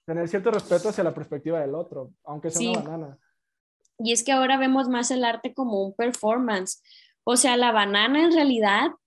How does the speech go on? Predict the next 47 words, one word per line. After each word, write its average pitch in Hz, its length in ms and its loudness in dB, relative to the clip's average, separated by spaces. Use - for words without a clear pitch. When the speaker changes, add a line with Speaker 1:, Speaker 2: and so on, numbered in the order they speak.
Speaker 2:
no 233 160 2
era 254 240 4
solo 254 320 -2
la 277 160 2
banana, 196 500 -2
y 226 140 -4
lo 226 180 -4
pongo 220 300 0
como 262 220 0
ejemplo 208 400 -6
porque 214 260 -6
fue 190 140 0
lo 208 160 2
que 240 100 -4
más 202 320 0
le 247 120 0
llamó 220 220 0
la 220 100 0
atención 214 340 -6
a 214 40 -2
la 220 140 -2
gente 202 480 -4
que 220 140 0
ha 185 120 0
pasado 202 360 2
últimamente 208 580 -4
en 214 80 0
el 196 80 2
arte 190 240 -4
contemporáneo, 220 800 -2
o 233 160 0
también 220 320 2
algo 254 160 4
que 285 120 0
pasó 214 240 0
hace 247 120 -2
poquito, 226 520 -4
que 269 100 0
taparon 208 480 0
el 214 140 0
Arco 190 240 -2
del 226 180 -2
Triunfo 196 400 -2
con 214 140 -4
una 202 280 -4
tela, 214 440 -2
eh, 190 500 -2